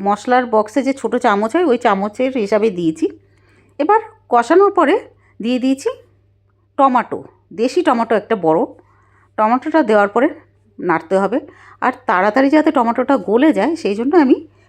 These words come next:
নুন দিয়ে দিয়েছি দু চামচ মতন, ছোটো চামচে দু চামচ। দেওয়ার পরে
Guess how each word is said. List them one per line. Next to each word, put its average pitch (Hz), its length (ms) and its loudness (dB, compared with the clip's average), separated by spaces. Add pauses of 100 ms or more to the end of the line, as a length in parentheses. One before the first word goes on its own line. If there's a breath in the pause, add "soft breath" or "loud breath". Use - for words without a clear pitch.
(120)
নুন 349 160 8 (100)
দিয়ে 196 180 -2
দিয়েছি 175 220 -6 (320)
দু 302 60 4 (100)
চামচ 170 340 2
মতন, 147 240 -4
ছোটো 233 200 -2
চামচে 262 360 2
দু 143 160 -10
চামচ। - 260 -12 (880)
দেওয়ার 320 340 2
পরে 381 140 2